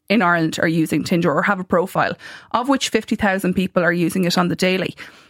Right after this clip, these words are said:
And so if we look at these statistics, that's a hundred and thirty thousand people in Ireland are on Tinder at the moment or have a profile on Tinder at the moment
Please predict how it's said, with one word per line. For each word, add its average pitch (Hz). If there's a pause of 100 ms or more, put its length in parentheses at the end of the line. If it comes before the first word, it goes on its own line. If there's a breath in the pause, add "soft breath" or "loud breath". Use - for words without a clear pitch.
(160 loud breath)
And 226
so 220
if -
we 214
look 220
at -
these 208
statistics, -
that's -
a 220
hundred 240
and 220
thirty 202
thousand 196
people 175 (440 loud breath)
in 262
Ireland 202 (640 loud breath)
are 214
on 269
Tinder 220
at 170
the 196
moment 190 (120)
or 185
have 220
a 233
profile 196
on 208
Tinder 185
at 151
the 180
moment 160